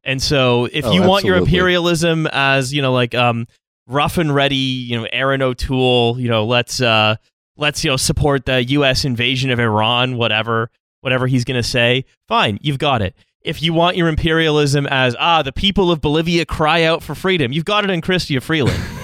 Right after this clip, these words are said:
Speaker 2: <laughs>
Speaker 1: you know, and
Speaker 2: Yeah.
Speaker 1: we're gonna, and they're going to even be a-, and it, and is even able when everything is empire, when, when there is no border to empire, no end to empire,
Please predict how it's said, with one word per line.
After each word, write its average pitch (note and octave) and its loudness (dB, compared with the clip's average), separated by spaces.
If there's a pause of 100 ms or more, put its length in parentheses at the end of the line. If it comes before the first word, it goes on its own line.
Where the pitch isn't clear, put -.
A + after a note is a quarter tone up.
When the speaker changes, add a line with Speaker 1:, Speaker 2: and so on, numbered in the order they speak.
(280)
Speaker 2:
<laughs> - -
Speaker 1:
you C#3+ -4
know, B2 2
and D3+ -2
Speaker 2:
Yeah. C#3 -2
Speaker 1:
we're E3+ 2
gonna, F3 0 (120)
and E3 -2
they're E3 0
going G3 0
to F#3 0
even A3 0
be F3+ 0
a-, G3+ 0
and E3+ -4 (240)
it, E3+ -10
and D#3+ -4
is D3 -4
even B3+ 0
able E3 -2 (400)
when G3+ 0 (180)
everything G3 2
is D3 0
empire, G#2 -4 (300)
when, D3 -2 (140)
when D#3+ 0
there D3 0
is D3 -2
no D#3 2
border F#3+ 2
to E3 4
empire, D#3+ 2
no D3+ 0
end E3+ 2
to E3 2
empire, D3 2